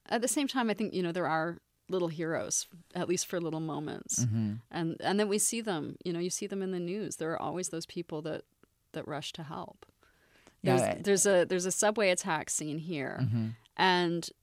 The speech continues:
Speaker 1: you know, several of the people, including Hazel, who witness, this is one of the first blonde attacks that they're aware of. And they rush to help a girl who's being attacked by a blonde. And when I wrote that scene the first time,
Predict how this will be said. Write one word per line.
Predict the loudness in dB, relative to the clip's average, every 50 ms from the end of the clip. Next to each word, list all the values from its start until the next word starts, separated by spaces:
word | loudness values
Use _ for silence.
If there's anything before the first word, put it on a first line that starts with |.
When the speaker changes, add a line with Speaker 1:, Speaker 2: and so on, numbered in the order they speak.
| _
Speaker 1:
you | -2 0 0
know, | 2 2 2
several | 2 4 4 4 4 4 4 4 4 4 4
of | 2 0 0 -2
the | -4
people, | -4 -4 -4 -2 0 0 0 0 -2 -2
including | -4 -6 -4 -4 -4 -4 -4 -2
Hazel, | -2 0 0 0 0 0 0 -2 0
who | 0 -2 0
witness, | 0 0 -2 -2 -2 -4 -2 0 0 -2 -2 -4 -8 _ _ _ _ _ -8
this | -6 -4 -2 -2 -2
is | -2 -4 -4 -4 -6 -6
one | -4 -2 -2 -2
of | -2
the | -4
first | -4 -2 -2 0 0 -2 -4
blonde | -4 -2 -2 -2 -2 -4 -6
attacks | -8 -6 -4 -4 -4 -4 -6 -8 -10 -10
that | -10 -10 -10
they're | -10 -8 -8
aware | -6 -6 -6 -6 -4 -6
of. | -6 -8 -10 -14 -20 -20 -20 -20 -20 -20 -20 -20 -8 -2
And | 0 0 2 2 2 0 0
they | 0 0
rush | 2 4 2 2 2 0 -2
to | -4 -4
help | -2 0 2 2 2 0 -2
a | -4 -4
girl | -4 -2 -2 -2
who's | -2 -2 -4 -4
being | -4 -6 -6 -6
attacked | -8 -8 -8 -8 -8 -8 _
by | -12 -10 -10
a | -10
blonde. | -8 -6 -4 -2 -2 -2 -4 -6 -10 -14 -18 -20 _ _ _ -20 -20 -20 -20 _ _ _ _ 2
And | 2 4 4 4
when | 4 4 4
I | 4 4
wrote | 4 4 4 4 4
that | 2 2 2 2
scene | 0 0 0 0 0
the | 0 -2
first | -2 -2 0 2 2 2 2
time, | 0 -2 0 0 0 0 -2 -2 -4 -6